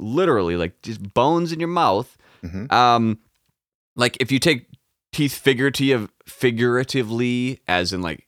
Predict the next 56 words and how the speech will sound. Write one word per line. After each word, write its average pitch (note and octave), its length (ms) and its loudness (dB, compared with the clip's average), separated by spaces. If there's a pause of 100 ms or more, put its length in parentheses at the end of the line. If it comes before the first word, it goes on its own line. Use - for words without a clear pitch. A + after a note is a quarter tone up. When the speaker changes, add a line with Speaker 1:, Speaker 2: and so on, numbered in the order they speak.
(120)
Speaker 1:
it'll F2 260 -2
really F2+ 540 -2
make E2+ 200 -4
sales, G2+ 520 -2
teeth, G#2+ 400 -6
like, C2 120 -8
"Oh, E2 300 -4
this F#2+ 200 -4
is F2 80 -6
a D2+ 60 -8 (100)
fucking E2+ 300 -8
banger," B2 460 -2 (320)
it's - 140 -12
Lord F2 200 0
of A#1+ 40 -6
the C2 60 -6
Rings, F#2+ 360 -2
in F#2+ 80 -2
my F#2 100 0
opinion. G2+ 380 -2
But F2+ 220 0
if E2+ 120 -8
it's - 160 -6
actual G2+ 340 -2
literal A2 360 2
teeth, - 520 -4 (800)
of - 40 -10
course, A#2 200 4
that's A2 160 0
where G#2 80 -2
Jurassic F#2+ 360 2 (220)
Park G2 220 2
comes F2+ 200 -2
from, F2+ 180 0
Speaker 2:
Right. F#2 120 2
Speaker 1:
'cause E2 120 -2
all D#2 160 0
the D#2 320 -2 (160)
dinosaur A2 320 2
Speaker 2:
And, A2 100 -4
Speaker 1:
teeth. C3+ 100 -2
Speaker 2:
and A#2 120 2
that B2 120 4
would B2 140 0
go A#2+ 140 4
along A#2 260 4
with G#2 120 2
the G#2 80 2
theme G#2+ 340 0
of F#2 160 0
this F#2 180 0
episode, F2 640 -2 (440)
the, D#2+ 100 -4 (260)
the E2 80 -4
teeth D3 360 -4
thing. - 320 -12